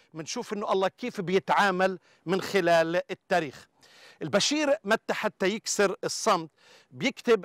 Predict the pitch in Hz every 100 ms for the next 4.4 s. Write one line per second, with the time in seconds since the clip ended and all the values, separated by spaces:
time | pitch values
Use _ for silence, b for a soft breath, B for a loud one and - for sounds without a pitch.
0 | - 156 175 170 - 269 - 226 - 185
1 | 127 147 220 220 214 - - - 170 -
2 | 214 175 156 - 165 160 170 - - 208
3 | - 170 180 190 b b b 202 185 175
4 | - 220 -